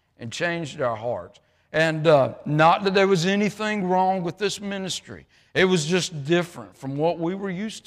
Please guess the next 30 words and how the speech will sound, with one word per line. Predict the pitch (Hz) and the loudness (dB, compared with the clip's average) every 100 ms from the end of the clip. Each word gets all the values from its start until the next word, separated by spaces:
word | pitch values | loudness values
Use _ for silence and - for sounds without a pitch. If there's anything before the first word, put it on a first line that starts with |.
| - | -10
to. | 110 90 _ _ _ | -10 -12 _ _ _
And, | - 147 143 143 | -4 -2 -2 0
uh, | 143 131 | 2 2
boy, | 123 151 180 | 0 4 4
now | 160 185 180 | 6 4 4
this | 175 - 180 | 2 0 -2
is, | 156 131 - _ | -4 -6 -16 _
this | 151 208 233 | 6 8 8
is | 196 151 | 4 6
our | 175 190 165 | 8 10 10
life, | 175 180 131 | 10 8 4
and | 139 | 4
everything | 165 214 - 185 160 | 4 4 0 -2 0
else, | 165 196 | 0 -2
<laughs> | - | -4
Pastor, | 175 151 139 220 | -4 -4 -6 -14
is | 131 | -12
different. | 110 151 127 - 120 - - - - | -6 -4 -4 -10 -18 -20 -20 -20 0
And, | - 180 170 160 135 - | 4 6 6 2 -4 0
uh, | 160 135 - - - - | 2 0 -4 -20 -14 -2
and, | 156 160 156 | 4 4 4
uh, | 156 147 - - | 4 4 2 -4
and | 165 165 | 0 6
I'm | 185 214 | 6 8
glad. | 180 180 180 156 117 92 - | 8 12 12 10 6 0 -6
Hallelujah, | - 190 202 175 170 175 147 | 4 8 10 8 6 6 6
I'm | 147 175 | 6 4
glad. | 156 156 156 127 85 73 _ - _ | 2 4 4 2 -4 -14 _ -20 _
And, | 160 156 147 147 | 2 4 2 4
uh, | 139 123 | 4 4